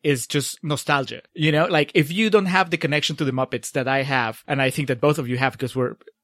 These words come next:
roughly the same age. You know, if I hadn't grown up with the Muppets, would this movie work as well as, as I think it does?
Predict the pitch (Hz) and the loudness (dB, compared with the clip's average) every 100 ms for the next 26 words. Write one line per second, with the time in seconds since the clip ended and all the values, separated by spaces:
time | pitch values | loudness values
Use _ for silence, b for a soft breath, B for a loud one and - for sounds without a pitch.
0 | - 135 139 135 127 127 139 131 127 123 | -2 4 4 4 0 2 2 2 2 0
1 | - - 156 147 147 151 143 156 170 151 | -4 -2 0 0 -2 -2 -2 0 0 -2
2 | 139 156 170 151 147 139 135 127 123 - | -2 0 0 0 -2 -2 -2 -4 -6 -8
3 | - - 175 160 165 175 170 135 143 139 | -12 0 4 6 4 4 4 4 4 2
4 | - - - 143 - 147 135 127 143 123 | -2 -6 -2 -2 0 2 2 2 -2 -4
5 | - - - 127 127 151 127 127 175 135 | -6 -10 -6 -4 -2 -2 -2 2 2 2
6 | - | -2